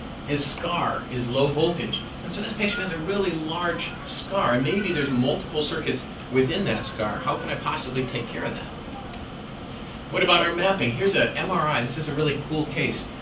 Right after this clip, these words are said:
where we had an M R I before and an M R I after an ablation. It was an unsuccessful ablation. And this is kind of the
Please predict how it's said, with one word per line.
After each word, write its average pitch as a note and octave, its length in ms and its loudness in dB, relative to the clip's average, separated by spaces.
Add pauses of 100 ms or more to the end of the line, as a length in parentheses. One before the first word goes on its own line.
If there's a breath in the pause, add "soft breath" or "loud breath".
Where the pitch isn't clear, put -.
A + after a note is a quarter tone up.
where C3 100 -2
we B2+ 100 0
had B2 160 2
an - 80 -4
M F3 140 -2
R E3+ 100 2
I D3+ 120 2
before C#3+ 500 0
and B2+ 140 0
an B2+ 80 2
M C#3 120 0
R C3 60 2
I A#2+ 80 2
after C#3 440 0
an C3+ 80 -2
ablation. C#3 460 0
It - 40 -2
was A#2+ 120 -4
an - 140 -4
unsuccessful - 680 -2
ablation. C#3+ 400 0 (640)
And D3+ 120 -2
this F3 180 0
is D3 80 -4
kind D#3+ 200 0
of D3 100 0
the B2+ 140 6